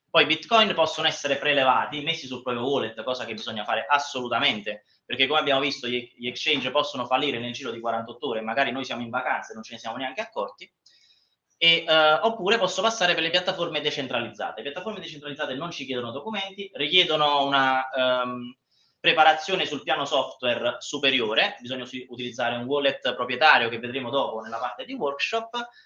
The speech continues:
e si possono fare operazioni, quindi scambiare token, eh, per cripto, quindi avere dei, delle stablecoin, comprare i Bitcoin, cambiare Bitcoin con gli Ethereum e così via.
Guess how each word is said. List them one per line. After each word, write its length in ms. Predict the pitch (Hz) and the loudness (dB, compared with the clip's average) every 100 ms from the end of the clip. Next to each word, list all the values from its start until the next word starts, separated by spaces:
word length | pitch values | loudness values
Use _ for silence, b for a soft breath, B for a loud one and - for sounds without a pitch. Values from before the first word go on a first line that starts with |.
| B | B
e 100 | - | -6
si 100 | 220 | -2
possono 280 | - - 202 | -2 0 2
fare 160 | 156 143 | 4 4
operazioni, 420 | 123 113 - 117 | 2 -2 -4 -6
quindi 200 | 170 143 | -8 -12
scambiare 640 | - 143 135 135 135 - | -10 -2 0 2 0 -4
token, 480 | - 190 185 180 180 | -6 -6 -2 -2 -2
eh, 880 | 185 185 - _ _ 139 135 131 127 | -4 -4 -8 _ _ 4 6 6 4
per 140 | 131 117 | 2 -2
cripto, 520 | 107 104 - 123 - | -6 -12 -8 -8 -8
quindi 180 | - 131 | -8 -2
avere 220 | 123 120 | 0 2
dei, 300 | 117 117 113 | 2 0 0
delle 180 | 113 120 | -2 -2
stablecoin, 680 | - 165 185 - 202 196 190 | -6 -6 -6 -2 0 2 0
comprare 320 | 139 - 117 | -6 -4 -4
i 60 | 120 | -4
Bitcoin, 440 | 127 - 175 175 139 | -10 -8 -4 -2 0
cambiare 300 | 131 131 - | 0 0 -2
Bitcoin 440 | 127 - 135 131 | -6 -4 -4 -2
con 100 | 123 | -4
gli 60 | 147 | -4
Ethereum 400 | 151 135 127 120 | -4 -4 -4 -6
e 80 | |
così 260 | 113 107 98 | -6 -8 -10
via. 220 | 90 78 | -16 -20